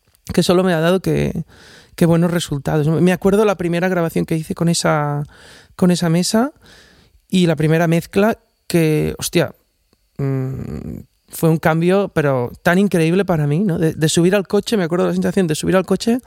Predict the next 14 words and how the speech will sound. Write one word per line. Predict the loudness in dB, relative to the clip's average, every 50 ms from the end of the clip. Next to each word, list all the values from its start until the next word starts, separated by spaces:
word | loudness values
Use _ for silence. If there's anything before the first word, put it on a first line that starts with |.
| -14 -20 -20 -18 -18 -20 -20 -4
poner | 0 2 4 4 2 2 0 0
play | 0 2 2 2 0 -2 -6 -8 _ _ _ _ _ _ -2 0
a |
lo | 0 0
que | 0 0 2
habíamos | 2 2 2 2 2 2 0
mez-, | 2 2 2 2 2 0 -4 -8 -4 0 0 2 2 2
grabado | 2 2 2 2 0
y | 0
mezclado | -4 -4 -2 -2 0 0 0 -2 -4 -12 -18 -20 -8 -2
y | 0
decir, | 0 0 0 0 0
"Hostia, | -2 0 2 0 0 0 -2 -8 _ _ _
ah, | -6 -6 -6